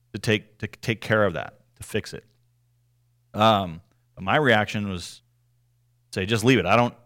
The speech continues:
I don't need that. I don't <laughs> wanna go through the pain of that. I'd rather it be dirty." Uh,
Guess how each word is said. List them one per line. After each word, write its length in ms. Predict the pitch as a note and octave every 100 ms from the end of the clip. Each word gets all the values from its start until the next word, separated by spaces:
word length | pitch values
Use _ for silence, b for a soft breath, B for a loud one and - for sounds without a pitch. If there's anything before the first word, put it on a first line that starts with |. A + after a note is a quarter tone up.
| _
I 60 | A2
don't 100 | A#2+
need 140 | B2+
that. 280 | G#2 - _ _ _ _
I 60 | A2
don't 100 | A#2
<laughs> 80 | A#2+
wanna 120 | B2
go 100 | B2
through 160 | -
the 80 | A#2
pain 220 | - A2
of 80 | A2
that. 260 | F#2+ D#2 - _ _ _
I'd 120 | A2
rather 180 | C3 C3
it 40 | A#2
be 100 | A2+
dirty." 360 | A#2+ G#2 E2 - _ _ _ _ _ _ _ _ _ -
Uh, 360 | A2 G2+ D#2+